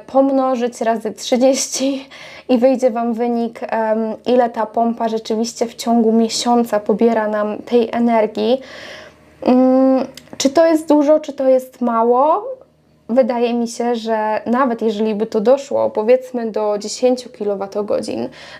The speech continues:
e, w jakichś takich, e, nie wiem, temperaturach bliżej zera, no to mega mało,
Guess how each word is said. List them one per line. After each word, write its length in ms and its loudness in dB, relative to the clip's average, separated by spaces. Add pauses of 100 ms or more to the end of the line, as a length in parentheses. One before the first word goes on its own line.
e, 420 0
w 20 -6
jakichś 300 2
takich, 560 0
e, 240 2
nie 160 0
wiem, 480 -6
temperaturach 640 0
bliżej 400 2
zera, 460 0 (180)
no 120 -2
to 420 0 (760)
mega 380 2
mało, 420 -2